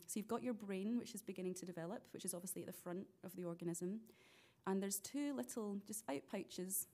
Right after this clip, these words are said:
that come out from the side of the developing head. And it's very clear tissue. When you, when you shine light on it, it sort of glows.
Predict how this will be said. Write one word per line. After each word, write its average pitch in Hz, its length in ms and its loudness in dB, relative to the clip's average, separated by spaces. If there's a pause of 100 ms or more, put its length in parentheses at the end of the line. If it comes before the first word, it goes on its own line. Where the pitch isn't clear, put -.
that - 160 -6
come 202 160 0
out 185 220 0
from 196 200 0
the 196 60 0
side 175 360 -2 (100)
of 175 120 -2
the 175 80 -2
developing 170 460 -2
head. 175 340 -2 (680)
And 190 100 2
it's - 120 0
very 220 200 0
clear 220 480 0 (160)
tissue. 247 460 0
When 208 100 2
you, 208 120 2
when 214 120 2
you 208 60 2
shine 214 400 2
light 196 280 0
on 170 120 4
it, - 240 2
it - 140 -4 (280)
sort - 220 -2
of 185 80 -4
glows. 180 500 2